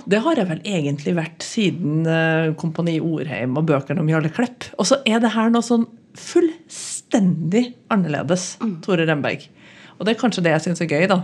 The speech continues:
Speaker 1: med en forfatter som Tore Renberg, at, eh, du vet virkelig ikke helt hvilket hjørne han er i. Eh, den forrige boka, eh, Tollak til Ingeborg, eh, var en liten sprett av en bok på hundre sider, men noe av det mest banebrytende jeg har lest.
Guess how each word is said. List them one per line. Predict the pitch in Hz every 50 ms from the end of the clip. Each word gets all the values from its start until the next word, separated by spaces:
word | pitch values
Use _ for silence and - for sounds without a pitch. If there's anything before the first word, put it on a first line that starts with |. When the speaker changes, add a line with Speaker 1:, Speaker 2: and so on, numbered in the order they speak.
| - - - -
Speaker 1:
med | - 190 185 185 180 175 175 175 170 170 170 165 165 160 104
en | 180
forfatter | 180 190 180 180 175 170 156 151
som | 175 170
Tore | 165 175 170 160 147 147
Renberg, | 151 147 135 131 131 131 135 - - - - - - - - - - - -
at, | - 180 180 - - - -
eh, | 190 185 185
du | 185 190 185 196
vet | 196 202 202 196 - - - _ -
virkelig | - 196 208 233 - - - - - 156 180 196 - 240
ikke | - - 180
helt | - 160 170
hvilket | 180 202 180 180 - 170 185 -
hjørne | 196 175 160 139 147
han | 165 170 165
er | 160 156 170
i. | 220 262 277 - - -
Eh, | - 208 202
den | 202 196 208 202
forrige | - 220 196 165 - 143 143 156
boka, | 156 151 147 147 - 196 214 240 - -
eh, | 196 180 175
Tollak | 180 - 196 160 147 151 147
til | - 160
Ingeborg, | 170 156 135 135 143 156 160 175
eh, | 185 - 175 175
var | 165 160 170 160 -
en | - 165 156 -
liten | 175 170 160 160 160 - 147 156
sprett | - - - - 143 139 - - -
av | 139 131
en | 139 143 147
bok | 143 143 139 - -
på | 151 151
hundre | 160 185 151 143 - -
sider, | 180 - 165 156 135 110 143 160
men | 180 170 165 160 160
noe | 160 156 139
av | 139 139 143
det | 139 151 147
mest | 143 147 147 - - - - -
banebrytende | 165 156 165 165 160 143 139 139 143 135 - 143
jeg | 139 139
har | 160 160
lest. | 160 185 240 262 - - - -